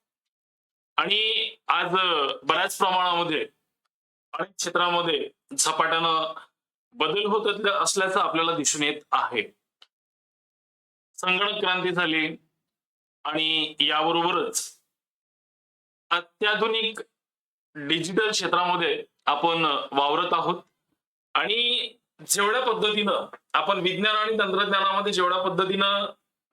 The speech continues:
मोठ्या झपाट्यानं आपण या ठिकाणी काम करत आहोत, असं म्हटलं जातं की, अ, काही अशा गोष्टी असतात की ज्यामध्ये आपल्याला फायदा आणि नुकसान, फायदे आणि तोटे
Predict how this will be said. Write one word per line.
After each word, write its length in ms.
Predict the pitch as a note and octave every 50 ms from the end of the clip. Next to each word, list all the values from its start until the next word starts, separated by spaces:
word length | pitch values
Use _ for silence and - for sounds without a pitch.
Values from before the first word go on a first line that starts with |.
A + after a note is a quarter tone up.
| _ _ _ _
मोठ्या 340 | C#3 D3 D#3 D3+ D3+ G3 G3
झपाट्यानं 520 | G3 F#3+ E3+ E3 - F3+ F#3+ G3 G#3+ G#3+ A3
आपण 300 | G3+ F#3+ F#3 G3+ G3+ G3
या 120 | F#3+ F#3+
ठिकाणी 220 | G3 G3 G3+ G3+
काम 300 | G3 - F3 E3 E3+ F3
करत 320 | E3 - E3 E3 E3+ E3+ D#3
आहोत, 380 | D3+ C#3+ - C#3 D3 C#3 - - _ _ _ _ _ _ _ _ _ _ _ _ _ _ _ _ _ _ _ _ _ _ -
असं 180 | D3 - G3+ G3+
म्हटलं 380 | G3 F#3+ F3+ G3+ G#3 G#3 G3+
जातं 240 | - E3+ E3 D3+ E3
की, 580 | D#3+ - - - D#3+ E3+ E3+ E3+ E3 D#3+ C#3+ G#2 - - _ _ _ _ _ _ _ _ _ _ _ -
अ, 80 | - C#3 C#3+ C#3+ C#3+ C#3+ C#3 C#3 C#3 C#3 C3+ C#3 C3+ - _ -
काही 480 | - D#3 D#3+ G3 A#3+ B3 B3 B3 - -
अशा 240 | - E3+ - - B3+
गोष्टी 320 | B3 A#3+ A3 A3 - A#3
असतात 480 | G#3 G#3+ G#3+ - F3 D3+ D3 D3 D3 - - -
की 400 | E3+ E3+ F3+ G3 G3+ G#3 G#3 G#3+ - - - - _ _ _ _ _ _ _ _ -
ज्यामध्ये 640 | - F3+ F#3 F#3+ G3 G#3 G#3+ A3 A3+ F#3 F3+ G#3+ G#3+ - - _ _ -
आपल्याला 640 | E3 E3 E3 F3+ F#3 F#3+ G3 G3+ G#3 A#3 B3 - - - _ _ _ -
फायदा 460 | - - - F3 F3 F3+ F#3 F#3 A3
आणि 200 | A3+ A#3 A#3+ B3+
नुकसान, 500 | B3 A3 G3 F#3 - - G3 C#3+ A#2+ G#2+ G#2 - _ _ _ _ _ _ _
फायदे 260 | - E3 E3 E3+ F3+ G#3+
आणि 220 | G#3+ G#3+ A3 A3
तोटे 520 | G#3+ B3+ A#3+ A#3 A#3 G#3 D3 B2+ - -